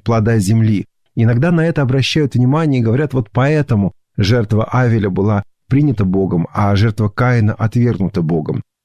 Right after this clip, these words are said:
Возможно, это и так, но есть здесь несколько тонкостей. Во-первых, система жертвоприношения в тот момент была еще не узаконена, она была еще не установлена. Откуда Каину и Авелю было знать о том, какая жертва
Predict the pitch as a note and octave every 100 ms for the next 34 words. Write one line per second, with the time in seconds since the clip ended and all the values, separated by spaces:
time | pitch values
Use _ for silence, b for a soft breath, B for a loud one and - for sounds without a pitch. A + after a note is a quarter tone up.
0 | _ _ _ _ _ _ G#2 G#2+ C#3 D#3+
1 | C#3 C3+ - B2 C3 B2+ C3 F#2+ - -
2 | G2 G#2+ A2+ C#3+ G2+ A2+ A2 - A2+ -
3 | G2+ G#2 G2 A2 E2 - - - - _
4 | _ _ _ - F#2+ C#3+ D#3 A#2 A2 -
5 | B2+ A#2 G#2+ G#2 G2 F2+ G2 F#2+ F#2 D3
6 | D3+ A2 - _ _ _ - - C#3+ B2+
7 | A#2 A2 F#2 - _ _ - G#2 A#2+ A#2
8 | - A2 A2+ A#2+ - G#2+ G#2 - A#2 A2
9 | F#2+ C2+ - _ - F#2 G2 G#2 G#2+ -
10 | A2 A2 G#2 - G#2+ G#2+ F2+ E2 C#2 -
11 | _ _ _ - - C3 C3 - B2 A#2+
12 | A2 A2+ B2 A2+ C3 B2 A2+ G2+ G#2+ G2+
13 | - - F2 A2+ A2+ F#2+ E2 - A#2 G#2+
14 | F#2+ - A2+ G2+ F#2 F2+ A#2 G#2+ A2